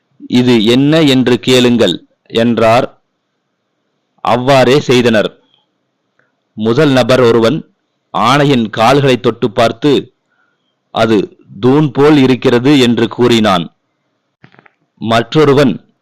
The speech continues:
அதன் வயிற்றை தொட்டு பார்த்து, 'அது சுவர் போல் இருக்கிறது' என்று கூறினான். மூன்றாவன் அந்த ஆணையின் காதுகளை தொட்டு பார்த்து,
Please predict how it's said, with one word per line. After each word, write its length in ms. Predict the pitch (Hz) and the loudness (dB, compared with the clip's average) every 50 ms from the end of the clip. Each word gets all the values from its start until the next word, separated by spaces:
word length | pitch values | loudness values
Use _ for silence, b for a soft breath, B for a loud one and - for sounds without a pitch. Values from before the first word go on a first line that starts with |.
| _ _ _ _ _ _ _ _ _ _ | _ _ _ _ _ _ _ _ _ _
அதன் 400 | - 113 120 120 123 113 104 101 | -4 -2 0 0 2 0 0 0
வயிற்றை 420 | 98 107 127 147 143 - 151 139 | 0 0 0 0 0 0 0 0
தொட்டு 340 | 113 - 127 113 - 143 120 | 0 -2 -4 -2 -2 -4 -2
பார்த்து, 640 | 107 127 120 120 117 - 160 160 127 95 - - _ _ _ _ _ _ _ _ _ _ _ _ _ _ | 0 0 0 0 0 -2 0 0 0 0 -2 -6 _ _ _ _ _ _ _ _ _ _ _ _ _ _
'அது 280 | - 110 120 117 113 101 | -4 -2 0 0 0 0
சுவர் 360 | - 135 127 120 143 143 127 | 0 -2 0 0 0 -2 -2
போல் 240 | - 139 147 151 143 | 0 0 2 2 2
இருக்கிறது' 560 | 135 131 127 113 - 135 123 123 123 139 131 | 2 2 0 0 0 0 0 0 0 0 0
என்று 280 | 120 120 110 110 113 | 0 0 0 -2 -4
கூறினான். 640 | 104 - 117 120 117 113 110 107 95 92 82 82 - _ _ _ _ _ _ _ _ _ _ _ _ _ _ _ _ _ _ _ _ _ _ _ _ _ _ _ _ _ | -4 -2 -2 0 0 0 0 0 0 -2 -4 -6 -12 _ _ _ _ _ _ _ _ _ _ _ _ _ _ _ _ _ _ _ _ _ _ _ _ _ _ _ _ _
மூன்றாவன் 800 | - 104 113 123 131 139 127 139 131 127 131 147 143 104 80 - _ _ _ _ _ _ _ _ _ _ _ _ _ _ _ _ _ | -8 -4 -2 0 0 0 2 0 0 0 0 0 -2 -2 -4 -8 _ _ _ _ _ _ _ _ _ _ _ _ _ _ _ _ _
அந்த 360 | - 110 120 120 117 117 113 | -6 -4 -2 0 0 0 0
ஆணையின் 480 | 107 110 127 139 147 143 135 127 120 101 | 2 0 0 0 0 0 0 -2 -2 -2
காதுகளை 520 | - 120 113 123 139 147 143 139 131 117 | -2 0 0 0 0 0 0 0 0 -2
தொட்டு 300 | - 127 110 - 127 117 | -2 -4 -4 -4 -4 -4
பார்த்து, 600 | - - 117 113 110 - - 147 120 95 - - | -2 -2 -2 -2 -2 -2 -2 -2 -2 -2 -4 -8